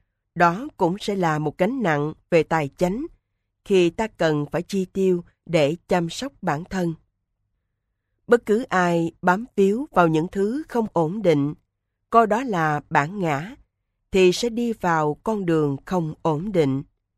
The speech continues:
Phần đông bám víu vào thân và các thứ vật chất khác như là tự ngã. Đôi khi chúng ta bám víu vào các danh pháp như cảm giác, nhận thức,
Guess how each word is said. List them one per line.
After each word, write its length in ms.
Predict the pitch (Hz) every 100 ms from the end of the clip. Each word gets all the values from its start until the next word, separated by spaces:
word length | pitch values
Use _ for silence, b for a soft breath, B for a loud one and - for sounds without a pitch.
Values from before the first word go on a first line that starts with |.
| _ _ _ _ _ _ _ _ _
Phần 200 | 196 185
đông 280 | 208 214 202 _ _
bám 320 | 180 190 247 285
víu 320 | 214 214 294 349
vào 180 | 185 160 -
thân 300 | 202 208 202 _ _ -
và 320 | 180 165 156
các 200 | - 254 -
thứ 260 | 202 247 294
vật 200 | 170 -
chất 140 | 254 -
khác 320 | 226 254 - _ _
như 160 | 220 226
là 240 | 196 160
tự 260 | 147 - 151
ngã. 440 | 151 160 131 170 277 _ _ _ _ _ _ _ _ -
Đôi 180 | 185 180
khi 400 | 202 185 175 175 b _
chúng 160 | 185 208
ta 180 | 175
bám 300 | 165 175 214 247
víu 360 | 196 196 240 320 _ -
vào 240 | 170 151
các 220 | - 277
danh 240 | 190 175 170
pháp 360 | - 214 294 _ _ _ _ _ _ _
như 320 | 180 180 170 156 -
cảm 260 | 165 156
giác, 320 | 170 196 233 - _ _
nhận 260 | 175 165 147
thức, 240 | - 277